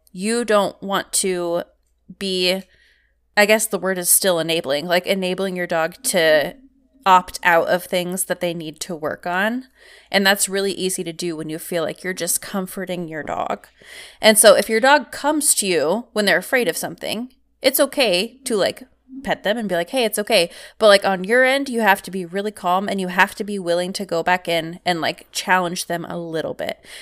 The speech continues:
And just like we were talking about, that doesn't mean throwing them into the situation that they can't handle or flooding them with things, but they have to have a little bit of tension or else they're not going to make any progress. So just keep in mind,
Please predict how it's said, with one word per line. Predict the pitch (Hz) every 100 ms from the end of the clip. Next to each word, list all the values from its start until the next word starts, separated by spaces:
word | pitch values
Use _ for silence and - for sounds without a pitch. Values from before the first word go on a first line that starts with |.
| -
And | -
just | 202 208
like | 214 208
we | 202
were |
talking | 208 185 185 165
about, | 170 156 -
that | 170 -
doesn't | 190 -
mean | 185 175 160 180
throwing | - - 190 190 196 196
them | 190
into | 180
the | 185
situation | 190 - 185 190 175 175
that | 165
they | 185
can't | - -
handle | 190 180 170
or | 165 -
flooding | 165 - 180 175 175
them | 170
with | 160 170
things, | 165 151 175 - _
but | - -
they | - 190
have | 226 294 -
to |
have | 226 208 196
a |
little | 180 190 240
bit | 240 208
of | 185
tension | - 185 190 202
or | - 190
else | 185 185
they're | - 180
not | 175
going | - 175
to | - 175
make | 170 - _ _ _ -
any | 180 165
progress. | - 156 - - -
So | -
just | 208 - -
keep | 247 233
in | 196
mind, | 180 160 165 175